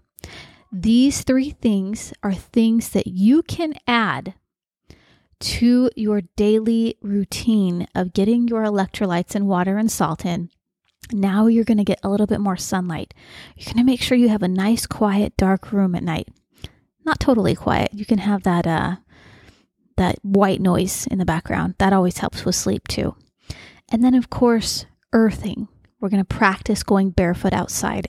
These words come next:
every single day, just for five or ten minutes to connect to the ground, to connect to the earth, to get that electrical charge that our body needs. And now I want to just bring it on home with some resources for you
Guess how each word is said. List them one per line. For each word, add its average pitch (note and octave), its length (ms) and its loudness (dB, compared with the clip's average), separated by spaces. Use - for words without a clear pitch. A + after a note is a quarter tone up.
every F#3+ 280 2
single F#3+ 340 -2
day, F#3+ 320 -2
just - 260 0
for D4 100 2
five A#3 360 2
or A3 60 4
ten G3+ 220 -2
minutes F3+ 300 -4
to A#3 100 2
connect A3 640 0
to - 100 -4
the G3+ 100 2
ground, - 380 -2
to - 140 -12
connect G#3+ 340 0
to - 80 -4
the A3 160 2
earth, F#3+ 240 2
to B3+ 100 4
get C4 360 0
that C4 140 4
electrical A3+ 500 2
charge G3 500 0
that G#3+ 100 -2
our G3+ 100 4
body G3 400 2
needs. F#3 460 -4
And A#3 160 4
now C#4+ 480 4
I A#3 80 4
want A3+ 300 2
to - 80 -4
just - 340 -6
bring A#3 260 0
it C4 80 2
on B3 200 4
home G3+ 480 -2
with G3+ 180 0
some G3 240 -4
resources G3 640 2
for G3 240 0
you G#3 340 4